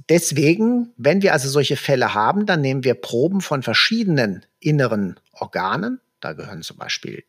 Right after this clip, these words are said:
die Niere dazu, da gehört die Leber dazu, da gehört aber auch ein Stück Knochen dazu. Und dann schaut man eben in diesen Organproben,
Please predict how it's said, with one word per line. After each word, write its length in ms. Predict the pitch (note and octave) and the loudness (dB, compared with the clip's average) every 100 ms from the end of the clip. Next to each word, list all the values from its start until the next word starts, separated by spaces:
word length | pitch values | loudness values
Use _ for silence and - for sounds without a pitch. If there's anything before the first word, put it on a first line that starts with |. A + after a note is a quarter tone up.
| - | -10
die 60 | |
Niere 320 | B2 D#3 C#3+ A#2+ | -2 2 2 0
dazu, 500 | A#2+ - - A2 G#2 | -4 -6 -8 -8 -10
da 140 | - | -12
gehört 220 | - - | -14 -14
die 60 | - | -10
Leber 380 | - C3 C#3+ B2 | -2 -2 0 -2
dazu, 420 | B2+ - - B2+ | -4 -4 -8 -4
da 140 | D#2 | -6
gehört 220 | - F2+ | -6 -6
aber 120 | F#2+ - | -6 -6
auch 100 | - | -6
ein 40 | |
Stück 360 | - G#2 - - | -4 -4 -6 0
Knochen 340 | A#2 E3 D#3 | 2 4 4
dazu. 500 | D3+ - F#3+ A#3 - - | 2 2 0 0 -2 4
Und 400 | F3 E3+ D#3+ - - | 4 4 0 -6 -2
dann 220 | C3+ F#3 | 0 2
schaut 340 | - F#3+ G3+ | 4 2 4
man 160 | F#3+ E3+ | 0 2
eben 360 | D3+ D#3+ E3 - | 2 2 0 0
in 160 | F#3+ | 0
diesen 240 | F#3+ D#3+ D3 | 0 -2 -2
Organproben, 1000 | A#2+ A2 C3+ F3 - C#3 C#3 F3+ G#3+ | -2 0 0 -2 0 2 2 0 -2